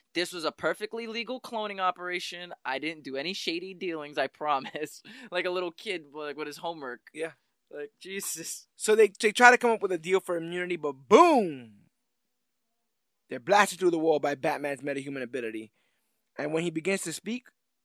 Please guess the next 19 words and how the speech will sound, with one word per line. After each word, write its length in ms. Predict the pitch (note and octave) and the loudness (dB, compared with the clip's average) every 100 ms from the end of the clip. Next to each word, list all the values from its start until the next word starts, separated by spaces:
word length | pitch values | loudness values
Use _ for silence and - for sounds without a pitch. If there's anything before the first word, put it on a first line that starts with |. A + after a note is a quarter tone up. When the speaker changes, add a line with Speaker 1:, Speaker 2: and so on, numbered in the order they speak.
| _ - | _ -10
Speaker 2:
his 140 | D3+ | -8
voice 220 | C#3 F#3+ | -4 -4
is 60 | F3+ | 0
not 160 | F3 E3 | 0 2
his 80 | |
own. 240 | E3+ G3+ A#2+ _ _ _ _ _ _ _ _ | 0 -2 -8 _ _ _ _ _ _ _ _
Lex 220 | D3 D#3 | -6 -4
admits 280 | D3+ D3+ D#3+ | -4 -4 -4
that 80 | C#3+ | -6
he's 140 | D3 | -10
been 140 | C#3 C#3+ | -10 -10
afraid 280 | - D3 C#3 | -6 -4 -4
that 100 | C#3 | -8
something 160 | C3 | -10
like 120 | B2+ | -12
this 140 | C3+ B2 | -12 -14
is 60 | |
gonna 180 | B2+ A#2 | -14 -12
happen. 380 | A#2+ A2+ B2+ | -10 -10 -10